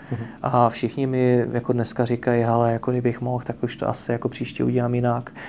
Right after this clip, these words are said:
Speaker 2: protože tohle to za to nestálo.“ Takže podle mě určitě hledejme problémy prostě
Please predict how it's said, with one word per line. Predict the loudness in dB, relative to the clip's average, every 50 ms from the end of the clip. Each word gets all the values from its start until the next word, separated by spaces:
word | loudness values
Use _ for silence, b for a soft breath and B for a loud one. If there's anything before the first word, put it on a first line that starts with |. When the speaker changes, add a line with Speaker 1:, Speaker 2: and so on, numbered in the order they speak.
| B B B
Speaker 2:
protože | -8 -6 -2 0 2 2 2 2
tohle | 2 0 -2 -2
to | 0 2
za | 2 2
to | 2 0 -4
nestálo.“ | -4 -4 -6 -6 -4 -2 -2 0 0 -2 -4 -8 -12 -20 -20 B B B B B B B B B B B B B B B B B B B B
Takže | 2 4 6 8 6 6 4 0 -6 -10 -16 -18 -20 -20 -20 -20 -20 -20 -20 -14 -4 0
podle | 4 6 6 8 8
mě | 8 8 8 8 8 8 6 2 -4 -16 -18 -20 -20 -20 -20 -20 -8 -2 0
určitě | 0 0 2 4 6 6 8
hledejme | 8 8 8 10 8 8 8 6 4
problémy | 4 4 4 6 8 8 8 8 8 4
prostě | 2 0 -4 -6 0 4 6 6 6 6